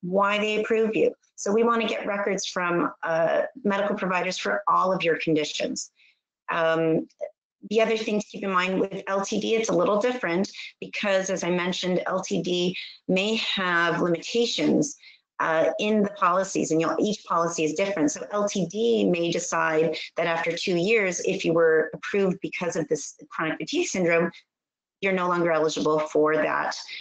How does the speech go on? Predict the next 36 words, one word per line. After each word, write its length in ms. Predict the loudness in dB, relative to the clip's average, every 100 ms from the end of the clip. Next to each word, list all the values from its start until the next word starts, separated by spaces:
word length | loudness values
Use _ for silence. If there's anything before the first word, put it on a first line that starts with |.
| -8
insurance 500 | -4 -2 0 0 0
benefit. 460 | -2 -2 -2 -2 -4 -8 -18 -14
So 240 | -4 -2
for 140 | 0 0
L 120 | 0
T 180 | 0 -2
D, 200 | 0 0
it 140 | 2
may 320 | 2 2 2
be 180 | 0 2
worthwhile 760 | 2 2 2 2 2 2 2 0
if 140 | 0
you 80 | 0
have 160 | 0 0
other 260 | 0 0
conditions 640 | 0 0 0 0 0 -2 -8 -16 _ -10 -4
to 540 | 0 2 4 4 4 0 -4
throw 180 | 0 2
those 260 | 2 2 2
in 120 | 0
as 120 | 2
well. 140 | 0
I, 100 | 2
you 180 | 0 2
would 80 | 2
always 300 | 4 2 0
throw 240 | -2 2 4
in 80 |
all 160 | 4 2
of 100 | 0
your 120 | -2
conditions, 500 | -2 -2 0 0 -2
actually, 480 | -2 -4 0 0 -2 -10 -18 _ -6
uh, 300 | -2 0 0
so 300 | -2 -4 -2
that 380 | 0 0 0 -2